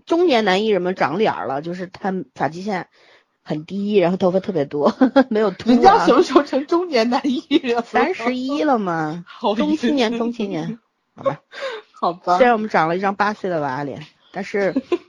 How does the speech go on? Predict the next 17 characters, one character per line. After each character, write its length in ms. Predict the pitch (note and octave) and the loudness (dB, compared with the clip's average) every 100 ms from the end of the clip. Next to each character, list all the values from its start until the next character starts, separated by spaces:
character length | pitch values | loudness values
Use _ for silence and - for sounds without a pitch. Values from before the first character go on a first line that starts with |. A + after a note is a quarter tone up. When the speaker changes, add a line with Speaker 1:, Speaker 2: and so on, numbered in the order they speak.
| - - _ _ _ | -12 -12 _ _ _
Speaker 2:
<laughs> 840 | _ _ _ _ _ - _ _ _ | _ _ _ _ _ -20 _ _ _
Speaker 1:
呃， 220 | F3+ F3 | 0 0
演 280 | E3 E3+ E3+ | 0 -2 -2
技 180 | A#3+ C4 | -4 -2
呢， 380 | G3+ F3 D#3+ - _ _ _ _ _ | 0 0 -2 -8 _ _ _ _ _
演 160 | E3+ D#3 | -8 -6
技 100 | G3 | -6
方 160 | G3 | -6
面 220 | F#3+ F#3+ E3+ | -6 -6 -4
呢， 260 | D#3 D3 | -4 -4
我 160 | C3 D3+ | -6 -4
也 60 | |
要 200 | E3 C#3+ | -4 -6
说， 440 | C#3+ - C3+ C3 - | -8 -10 -10 -12 -12
国 160 | D#3 E3 | -10 -8
超 320 | G3+ F#3 F#3+ | -6 -4 -4
的， 460 | F3+ E3 D3 A#2+ | -4 -4 -4 -6